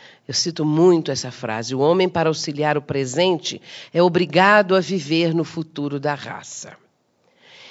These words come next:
E se nós formos analisar todos os grandes vultos da humanidade, nós vamos verificar, constatar que eles não foram compreendidos no seu tempo, porque eles falaram para os tempos futuros,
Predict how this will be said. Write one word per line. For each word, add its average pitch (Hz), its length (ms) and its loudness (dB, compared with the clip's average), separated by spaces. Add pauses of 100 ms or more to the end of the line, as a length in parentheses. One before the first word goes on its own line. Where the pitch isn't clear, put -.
(220)
E 185 40 -2
se 220 140 0
nós 214 240 4
formos 254 360 2
analisar 175 580 2
todos 151 320 -4
os 143 140 -6
grandes 147 420 0
vultos 151 400 -4
da 143 100 0
humanidade, 135 880 -2 (320)
nós 170 240 2
vamos 180 300 2
verificar, 156 680 -2
constatar 180 1040 0 (340)
que - 80 -2
eles 220 200 2
não 339 180 4
foram 311 300 2
compreendidos 170 680 0
no 147 100 -4
seu 139 220 -6
tempo, 120 560 -6 (240)
porque 196 180 -6
eles 254 160 -2
falaram 262 400 6
para 302 220 4
os 277 140 0
tempos 349 440 0
futuros, 131 760 -6